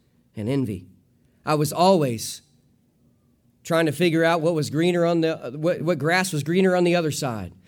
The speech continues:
I was always trying to keep up with the Joneses across the street, but he forgot to realize that the Joan-, the Joneses' mortgage is a little bit higher than ours, and the Joneses' power bill is a lot more, and et cetera, et cetera.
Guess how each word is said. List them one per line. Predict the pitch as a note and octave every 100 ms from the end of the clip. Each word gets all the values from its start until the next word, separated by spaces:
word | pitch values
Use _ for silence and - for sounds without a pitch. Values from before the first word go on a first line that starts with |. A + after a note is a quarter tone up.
| -
I | F#3
was | F#3
always | G3+ A3 G3
trying | G3+ G3 F3+
to |
keep | F3 G#3 F#3+
up | G3 F#3
with | D3+
the | D3+
Joneses | A#2 F3+ F#3+ D3 B2
across | C#3+ E3 D3 C#3+
the |
street, | - G3 F3 A2+ F#2+ - _ _ B2+
but | B2 B2+
he | - F3
forgot | E3 F3 F#3 D#3
to |
realize | D#3 G3+ D#3+ C#3+ D3
that | C#3+
the | C3
Joan-, | G2+ F3+ F#3 D#3 -
the | C3
Joneses' | B2+ D3 G3 F#3 D3+ C#3+
mortgage | G3 A3 D3+ C#3+
is | C#3+
a |
little | D3+ E3
bit | D3+ C#3
higher | D#3+ F#3+ C#3
than | A#2+ G#2+
ours, | A#2 C3+ F3 - - A#3+ C#4 A#3+ G#3
and | E3 F3
the | E3
Joneses' | C#3 A3 A#3 F#3 E3+
power | G#3+ B3+ G3
bill | E3+ F3 F#3+ E3+
is | F3
a | E3+
lot | G3 E3
more, | F3+ D3+ D#3+ G3+
and | F#3+ - C4+ A#3 E3 E3+
et | E3+
cetera, | - G#3+ G#3 G3
et | -
cetera. | A3+ A3+ F3 C3+